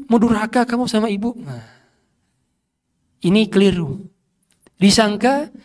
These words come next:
bagi-bagi warisan itu menjual semua aset properti, kemudian dibagi-bagi duitnya.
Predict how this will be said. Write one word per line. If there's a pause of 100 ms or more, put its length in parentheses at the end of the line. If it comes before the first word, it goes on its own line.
(160)
bagi-bagi
warisan
itu
menjual
semua
aset
properti,
kemudian
dibagi-bagi
duitnya.